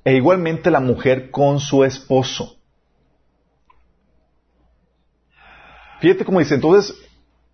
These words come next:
si tienes el, eh, no tienes el don de continencia, dice la Biblia, que deberías de casarte. ¿Por qué? Porque es la forma legal, legítima en la cual tú puedes tener el desahogo sexual. ¿Sí? Y esa es la razón por la cual dice Pablo que te casas.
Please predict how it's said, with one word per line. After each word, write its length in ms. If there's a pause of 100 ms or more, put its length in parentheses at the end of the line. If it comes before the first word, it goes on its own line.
(120)
si 120
tienes 340
el, 280
eh, 160
no 100
tienes 180
el 100
don 140
de 80
continencia, 560
dice 200
la 60
Biblia, 300 (1160)
que 440 (160)
deberías 540
de 100
casarte. 500 (260)
¿Por 160
qué? 140
Porque 580 (300)
es 160
la 120
forma 580
legal, 480
legítima 560
en 40
la 120
cual 260
tú 140
puedes 220
tener 260
el 100
desahogo 400
sexual. 360 (920)
¿Sí? 380
Y 120
esa 160
es 40
la 80
razón 360
por 100
la 40
cual 120
dice 140
Pablo 340
que 100
te 80
casas. 420